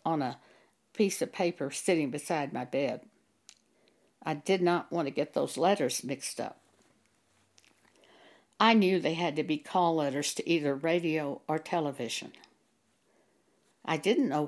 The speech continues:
which, but I looked it up that morning and found it was a radio station. I said to God,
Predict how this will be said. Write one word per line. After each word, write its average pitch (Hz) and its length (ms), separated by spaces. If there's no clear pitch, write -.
which, - 420
but 143 100
I 143 140
looked 175 320
it 240 100
up 160 280
that - 200
morning 143 440
and 135 160
found 190 460
it 147 100
was - 160
a 170 80
radio 214 480
station. - 560
I 160 80
said 240 400
to 233 80
God, 156 460